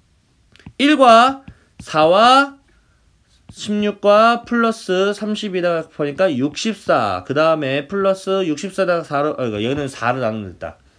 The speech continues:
천이십사에서 사로 나누면 이백오십육. 이거 더하면 정답이에요. 그러면 이렇게 하면 오, 이렇게 하면 이십일, 이렇게 하면 팔십오, 나머지 이렇게 하면은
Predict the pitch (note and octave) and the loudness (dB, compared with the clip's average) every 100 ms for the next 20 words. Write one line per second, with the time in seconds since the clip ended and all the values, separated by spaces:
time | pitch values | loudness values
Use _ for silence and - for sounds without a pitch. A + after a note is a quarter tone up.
0 | - - _ - - A3+ G#3+ G3 E3 C#3+ | -20 -20 _ -12 -6 -4 -6 -6 -6 -6
1 | A#2 G#2+ A2 G#2 G2+ A#2+ C3 F2+ - _ | -10 -10 -8 -8 -10 -8 -10 -12 -18 _
2 | _ - _ _ _ _ _ _ _ _ | _ -20 _ _ _ _ _ _ _ _
3 | _ _ - _ _ _ - - _ _ | _ _ -20 _ _ _ -20 -20 _ _
4 | _ _ _ - C3+ B2 G#2 F2+ E2 - | _ _ _ -8 -6 -4 -4 -6 -14 -20
5 | _ - _ _ _ - _ - - - | _ -20 _ _ _ -20 _ -12 -10 -10
6 | _ - - - _ - C#3 D3 C#3 C3+ | _ -10 -10 -10 _ -4 -2 0 0 -2
7 | A2 A2 G#2+ F2+ F2 F2 _ _ _ _ | -4 -4 -4 -4 -12 -18 _ _ _ _
8 | - - - - F#3+ G#3 G#3+ D#3+ F#2 D#2+ | -20 -20 -20 0 2 4 4 2 -2 -10
9 | _ _ _ _ _ _ _ - - F3 | _ _ _ _ _ _ _ -18 -6 -4
10 | F3 F3+ E3 C#3 C#3+ D#3 G3 G#3+ - D3+ | -2 -2 2 2 2 2 0 -2 -4 -4
11 | D#3+ D#3 C#3+ C3 B2 C3+ D3+ A#2+ C3+ C#3+ | -4 -4 -4 -6 -4 -2 -2 -2 -2 -4
12 | D3 C3+ B2+ D#3 D3 F3 F#3+ - - B2+ | -4 -6 -6 -8 -4 -2 -4 -6 -8 -2
13 | A#2 F#2 A2+ A#2+ C3 C3 D#3+ D#3+ E3+ D#3+ | -2 -4 -6 -4 -2 -2 -4 -4 -6 -2
14 | A3 D4+ - | 0 0 -2